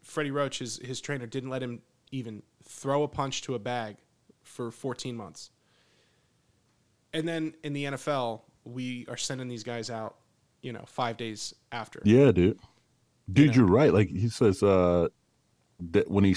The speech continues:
Speaker 2: when he stiffened his hands up like that, it's a primitive response that suggests brain cortex damage.
Speaker 1: Right. Not, not like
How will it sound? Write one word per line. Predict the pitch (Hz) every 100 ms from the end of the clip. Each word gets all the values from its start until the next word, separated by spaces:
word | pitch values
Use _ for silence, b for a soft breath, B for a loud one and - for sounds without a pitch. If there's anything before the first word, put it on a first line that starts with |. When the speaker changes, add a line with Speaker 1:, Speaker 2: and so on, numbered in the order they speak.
| -
Speaker 2:
when | - 98
he |
stiffened | - 101 92
his | 78
hands | 95 95
up | 113
like | 113 110
that, | 104 98
it's | -
a | 78 82 b b b b
primitive | - - 143 151 143 139 123
response | 123 - 123 117 104 -
that | 104
suggests | - 95 104 98 -
brain | 90 95 101 104 104 104 - _ _ _ _
cortex | - - 113 104 98 - -
damage. | - 82 73 64 - - - -
Speaker 1:
Right. | 175 - _
Not, | 151 185 208 _ b b b b
not | 151 190
like | 196 175 -